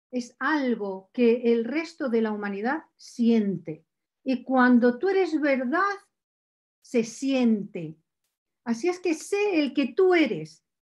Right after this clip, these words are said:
pero la mejor versión de ti. ¿Me explico? Cuando tú eres, el resto todo llega. Muchas veces nos empeñamos en el negocio en ver la técnica del negocio.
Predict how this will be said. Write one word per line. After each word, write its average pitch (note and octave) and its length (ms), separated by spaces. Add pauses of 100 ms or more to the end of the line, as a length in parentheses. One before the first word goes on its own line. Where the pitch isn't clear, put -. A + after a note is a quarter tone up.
(160)
pero B3 180
la A#3+ 120
mejor B3 500
versión G#3+ 460
de F#3+ 120
ti. E3+ 320 (920)
¿Me G#3 140
explico? B3+ 840 (840)
Cuando A#3+ 480
tú F#4 220
eres, C#4+ 580 (1160)
el C4+ 240
resto G4 840
todo C4 280
llega. G3 600 (480)
Muchas D4+ 400
veces C#4+ 500
nos A3+ 220
empeñamos B3+ 640
en C4 100
el B3 160
negocio D4 720
en A#3 260
ver D4 360
la A#3+ 440
técnica G3+ 600
del F3+ 180
negocio. F3 640